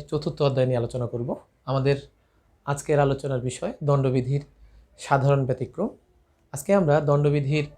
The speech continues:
ছিয়াত্তর ধারা থেকে আশি ধারা পর্যন্ত আলোচনা করব এবং এই ধারা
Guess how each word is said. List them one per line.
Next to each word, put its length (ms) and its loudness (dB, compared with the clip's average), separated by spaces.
ছিয়াত্তর 300 0
ধারা 200 0
থেকে 240 -2
আশি 240 -2
ধারা 220 2
পর্যন্ত 380 -4
আলোচনা 380 -2
করব 260 -8
এবং 180 0
এই 180 2
ধারা 280 4